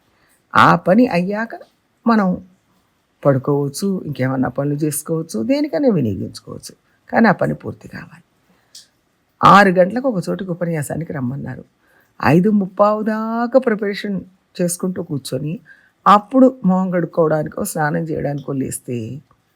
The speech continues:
సమయం చాలదు. అప్పుడు గబుక్కన ఎవరైనా రావచ్చు, వాళ్ళతో మాట్లాడితే లేట్ అయిపోతుంది. అందుకే మనం ప్రిపేర్ చేసుకునేటప్పుడు ఏ ఆటంకం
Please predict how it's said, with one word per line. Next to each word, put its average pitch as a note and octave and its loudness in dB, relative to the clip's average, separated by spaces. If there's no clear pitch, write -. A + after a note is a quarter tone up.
సమయం C3+ -4
చాలదు. C#3 -6
అప్పుడు G3+ 4
గబుక్కన F3+ 2
ఎవరైనా D#3 -4
రావచ్చు, E3+ -4
వాళ్ళతో C#3+ -2
మాట్లాడితే F3 -4
లేట్ C#4 -4
అయిపోతుంది. F#3 -4
అందుకే B3 0
మనం F3 4
ప్రిపేర్ A#3 2
చేసుకునేటప్పుడు F#3 -4
ఏ G#3+ 6
ఆటంకం A3 2